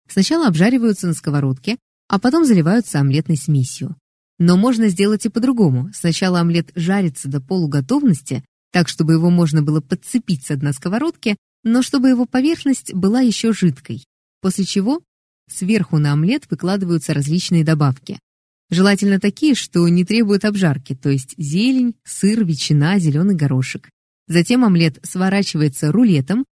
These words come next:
и доводится до готовности. В духовке можно готовить и порционный омлет, в том числе большой, из полусотни и даже сотни яиц.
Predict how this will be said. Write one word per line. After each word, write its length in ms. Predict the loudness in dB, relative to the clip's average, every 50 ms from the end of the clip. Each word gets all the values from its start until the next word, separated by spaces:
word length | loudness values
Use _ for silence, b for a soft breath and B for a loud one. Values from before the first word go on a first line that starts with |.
| _ _ _ _ _
и 100 | -2 2
доводится 520 | 2 2 2 2 2 0 0 -2 -6 -6 -8
до 80 | -4
готовности. 720 | -4 -4 -4 -2 -4 -4 -4 -6 -8 -8 -12 -12 -14 -14 -14 -16 _ _ _ _ _ _ _ _ _ _ _ _ _ _ _ _ _ _ _ _ _ _
В 80 | -2
духовке 420 | 0 0 0 0 -2 -4 0 2 4
можно 480 | 4 4 4 2 2 2 2 2 0 0
готовить 480 | 0 0 0 2 2 2 2 2 0 0
и 40 | -2
порционный 560 | -2 -2 -4 -2 0 2 4 4 4 4 2
омлет, 380 | 2 2 2 2 0 -2 -2 -8 _ _ _ _
в 60 | -4
том 160 | 0 2 2 2
числе 440 | 2 0 -2 0 2 2 2 2
большой, 560 | 0 0 -2 -2 -2 0 0 0 0 0 0 -4 _ _ _ _
из 180 | -2 -2 -2 -2
полусотни 640 | -2 -2 0 0 0 0 -2 -2 0 2 4 4 4
и 40 | 4
даже 360 | 2 0 0 0 -2 -4 -4 -6
сотни 420 | -10 -4 -2 0 0 2 2 2
яиц. 560 | 2 2 0 0 0 -2 -4 -6 -12 -16 -16